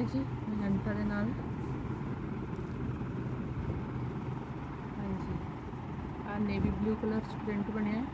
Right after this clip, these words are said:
ਇਹ ਮੈਚਿੰਗ ਸੂਟ ਨੇ ਜੀ, ਇਹਨਾਂ ਨੂੰ ਤੁਸੀਂ as it is ਵੀ ਮੰਗਵਾ ਸਕਦੇ ਹੋ ਜਾਂ ਸਟਿਚ ਕਰਾ ਕੇ, ਤਿਆਰ ਕਰਵਾ ਕੇ। ਅੱਜ ਕੱਲ੍ਹ ਲੈਸਿਸ ਲਗਾ ਕੇ ਬਹੁਤ ਸੋਹਣਾ ਟ੍ਰੈਂਡ ਹੈ ਸੂਟਾਂ ਦਾ, ਮੈਚਿੰਗ ਸੂਟ ਤਿਆਰ ਕਰਨ ਦਾ,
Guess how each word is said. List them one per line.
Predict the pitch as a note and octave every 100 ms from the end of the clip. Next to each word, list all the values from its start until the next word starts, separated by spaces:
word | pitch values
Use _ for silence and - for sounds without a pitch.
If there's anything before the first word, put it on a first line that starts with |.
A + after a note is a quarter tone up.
| - - - - - - - - - - - - - - - - - - - - - -
ਇਹ | A3+
ਮੈਚਿੰਗ | A#3 G#3 G#3 B3 C4
ਸੂਟ | - C#4 -
ਨੇ | C4+ C4+
ਜੀ, | D4 - - - - - - - - - - - A#3
ਇਹਨਾਂ | B3
ਨੂੰ | C#4
ਤੁਸੀਂ | C#4+ - A#3+ A3
as | A#3 C#4
it | D#4
is | D4
ਵੀ | D4
ਮੰਗਵਾ | C#4 B3 A3+
ਸਕਦੇ | A3 B3 A3+ B3+
ਹੋ |
ਜਾਂ | B3 A#3+
ਸਟਿਚ | B3 B3 - -
ਕਰਾ | A3+ G#3 G3+
ਕੇ, | A3
ਤਿਆਰ | - G#3 G3+
ਕਰਵਾ | - G#3 G#3 -
ਕੇ। | B3 B3+ B3+ -
ਅੱਜ | G3 -
ਕੱਲ੍ਹ | G#3+
ਲੈਸਿਸ | G#3 G3+ - A3 G#3
ਲਗਾ | G#3+ G3+ G3 F#3+ F#3+
ਕੇ |
ਬਹੁਤ | G#3+ G#3 G3+
ਸੋਹਣਾ | - A3+
ਟ੍ਰੈਂਡ | A3 G#3 G3+ G#3
ਹੈ |
ਸੂਟਾਂ | G#3+ G#3+ - G#3
ਦਾ, | G#3+ G3+
ਮੈਚਿੰਗ | G3+ G3 G#3+
ਸੂਟ | A3+ A3 -
ਤਿਆਰ | G#3 G3+ -
ਕਰਨ | G#3+
ਦਾ, | A3